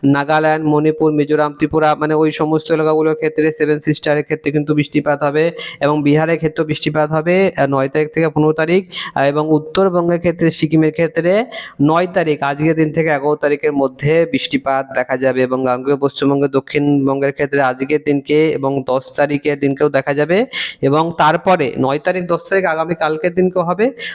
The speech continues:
তারপরে এগারো তারিখ আর বারো তারিখ বাদ দিলে তেরো থেকে পনেরো তারিখ আবারও বৃষ্টিপাত দক্ষিণবঙ্গের ক্ষেত্রে হবে, সেটা কিন্তু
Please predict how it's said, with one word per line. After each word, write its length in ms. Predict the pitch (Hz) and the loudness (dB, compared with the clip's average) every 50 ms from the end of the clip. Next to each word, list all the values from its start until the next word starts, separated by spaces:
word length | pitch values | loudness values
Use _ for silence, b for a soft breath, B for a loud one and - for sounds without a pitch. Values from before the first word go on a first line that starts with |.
| B B | B B
তারপরে 640 | - 156 156 165 160 - 190 196 196 202 202 196 - - | 2 2 2 2 0 -2 -2 0 2 2 2 0 0 -2
এগারো 440 | 143 139 135 135 156 165 170 185 185 | -4 -4 -2 0 0 0 0 0 -2
তারিখ 380 | 185 185 - 180 185 190 190 196 | -4 0 -2 0 0 0 -2 -2
আর 80 | 190 | -4
বারো 300 | 180 160 151 139 143 156 | -2 0 0 0 0 0
তারিখ 280 | 156 156 185 185 190 175 143 | 0 0 0 0 0 -2 -2
বাদ 240 | 135 139 135 143 143 147 147 | 0 0 0 0 -2 -4 0
দিলে 320 | 165 170 180 190 202 208 202 208 - - _ - | 2 4 4 4 4 2 0 -2 -12 -20 _ -4
তেরো 400 | 165 156 156 160 180 190 - - - - | -2 0 2 2 2 2 0 -2 -2 -2
থেকে 260 | - 185 175 185 208 202 | -4 -4 0 0 0 0
পনেরো 360 | 202 - 165 160 165 170 170 | 0 0 0 2 2 2 2
তারিখ 260 | 170 180 180 202 196 - - | 2 0 0 -2 -2 -6 -4
আবারও 400 | 131 127 131 139 156 175 202 220 | 0 0 0 2 0 0 0 0
বৃষ্টিপাত 600 | 190 180 165 - - 160 - 160 170 185 170 151 | -2 -2 -4 -2 -2 -2 0 0 -2 -2 -2 -2
দক্ষিণবঙ্গের 800 | 139 131 - - - 165 160 165 160 151 143 131 123 127 127 135 | -4 -4 -4 -2 -2 -2 0 0 0 0 0 -2 0 0 -2 -2
ক্ষেত্রে 300 | - 139 131 - 127 135 | -2 -4 -6 -4 -2 -2
হবে, 200 | 139 147 175 180 | -2 0 0 -2
সেটা 200 | 170 - - 135 | -2 -2 -4 -2
কিন্তু 360 | 135 135 135 170 175 196 208 | -2 -2 0 2 0 0 0